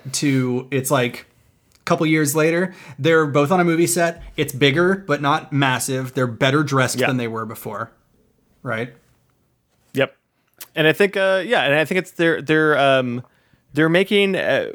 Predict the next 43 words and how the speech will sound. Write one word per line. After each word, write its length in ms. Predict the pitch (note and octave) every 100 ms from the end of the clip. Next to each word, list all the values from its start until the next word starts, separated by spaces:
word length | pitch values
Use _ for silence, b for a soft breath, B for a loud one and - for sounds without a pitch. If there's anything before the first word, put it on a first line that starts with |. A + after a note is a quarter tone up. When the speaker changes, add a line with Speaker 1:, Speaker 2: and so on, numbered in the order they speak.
| -
Speaker 2:
I 180 | - C#3+
think 180 | E3 G#3+
they're 120 | G#3
making 680 | D3+ C#3+ D#3 D3 C3+ C3 B2+ _ _ - _
something 460 | - - C#3 D3 C#3
that's, 260 | B2 - B2+
like, 420 | A#2+ A2 - - _ _ _ _ _ _ _ _ _
they've 220 | B2 D#3 C3+
gone 280 | D#3+ D#3+
back 260 | C#3 A#2+ A#2+
to, 100 | -
like, 140 | B2 A#2
one 240 | A2 A2
of 120 | G#2+
their 180 | A2 A2
old 240 | A2 G#2+ G#2+
scripts, 580 | - G#2+ - - - -
like, 260 | A#2 G#2+ _ - -
something 280 | D3+ C3+ C#3
that 100 | C3+
they 140 | A#2+
found. 720 | - B2+ A#2+ A#2 A2+ A2 G#2 _ _ _
Uh, 160 | - A#2+
maybe 220 | D#3 F#3+
it's 100 | A#3
like, 240 | F#3 - - B -
"Hey, 120 | G#3
remember 220 | G3+ G#3+
that, 200 | G#3+ G3+
remember 220 | D#3 F3
that, 200 | B3 A3
uh, 220 | - D3 C3+ -
like, 240 | E3 E3 -
uh, 220 | C#3 B2
remember 240 | - F#3 B3+
that 160 | A3+
script 240 | - C3+ D#3+
we 80 | D#3
did, 300 | F3 D#3+ C3+
um, 480 | C3 A#2 A2+ A2 - _
back 220 | C3+ C3
in 80 | B2
college 520 | A#2 A#2+ E3+ A#3+ -